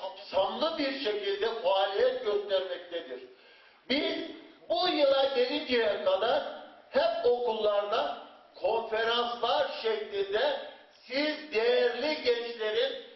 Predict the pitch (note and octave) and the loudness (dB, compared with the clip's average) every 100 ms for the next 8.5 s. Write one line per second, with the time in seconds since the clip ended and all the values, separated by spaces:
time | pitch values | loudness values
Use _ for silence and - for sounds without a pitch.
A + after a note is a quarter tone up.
0 | - - - F#3 A3 A#3 A#3+ A#3 C4 D#4+ | -20 -12 0 2 2 4 4 4 2 0
1 | B3 A#3 A3+ G#3+ G3+ A3 A3 - - - | -2 -4 -2 0 0 0 -2 -8 -16 -20
2 | _ _ _ - G#3 B3 C4+ C#4 C4 C#4 | _ _ _ -6 0 2 2 2 2 2
3 | C#4 C#4 C4+ D4 D#4+ D#4+ - - - _ | 2 -4 -2 -2 -2 -6 -14 -20 -20 _
4 | _ _ _ - - - A#3 C4 C#4 C#4+ | _ _ _ -20 -4 0 2 2 4 4
5 | C4+ C#4+ E4 F4 E4+ C#4+ B3+ C4+ - - | 2 -4 -2 0 2 4 4 4 2 0
6 | C#4 C4+ C4 - C4 B3 A#3 A#3+ - - | 2 2 2 0 0 0 0 -2 -2 -12
7 | - - _ - - _ _ _ G3+ G#3 | -18 -20 _ -20 -20 _ _ _ -4 -2
8 | B3 A#3+ A3 C#5 | 0 2 4 4